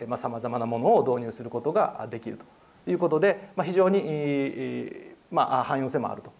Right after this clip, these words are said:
いうような骨格でございます。えー、それから、あ、もう一つ、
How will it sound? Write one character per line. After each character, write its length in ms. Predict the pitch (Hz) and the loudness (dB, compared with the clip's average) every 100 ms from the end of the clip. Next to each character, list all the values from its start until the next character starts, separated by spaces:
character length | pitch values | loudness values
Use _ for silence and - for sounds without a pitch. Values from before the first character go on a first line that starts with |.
| 131 | -6
い 60 | |
う 220 | 127 123 | -4 -4
よ 80 | 127 | -4
う 40 | 135 | 0
な 100 | 175 | 0
骨 220 | - 127 | 0 -2
格 200 | 120 - | 2 2
で 40 | |
ご 120 | 151 | 2
ざ 80 | 95 | -2
い 40 | 92 | -10
ま 80 | |
す。 160 | - - _ _ _ _ _ _ _ _ _ _ _ _ _ _ _ _ _ - - - - - - - | -16 -20 _ _ _ _ _ _ _ _ _ _ _ _ _ _ _ _ _ -20 -20 -20 -20 -20 -14 -8
え 180 | 127 | -6
ー、 40 | 127 | -4
そ 120 | 180 | 0
れ 80 | 196 | 2
か 100 | 196 | 4
ら、 240 | 190 190 - | 2 0 -2
あ、 200 | 151 147 | 2 4
も 100 | 185 | 4
う 40 | |
一 140 | 190 214 | 2 0
つ、 160 | - | 0